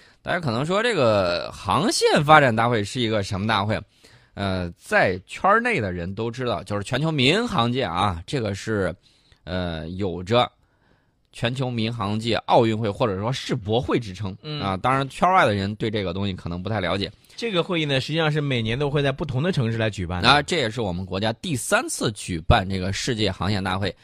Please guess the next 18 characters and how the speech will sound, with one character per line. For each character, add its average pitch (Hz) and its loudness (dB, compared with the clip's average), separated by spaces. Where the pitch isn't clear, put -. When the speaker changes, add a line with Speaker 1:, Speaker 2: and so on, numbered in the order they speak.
Speaker 1:
二 170 2
零 190 0
零 214 -4
九 143 2
年 92 0
是 139 -6
在 113 2
北 87 -8
京， 104 -4
二 139 2
零 123 2
一 220 -4
六 247 2
年 95 0
是 110 -8
在 95 0
成 - -4
都。 190 0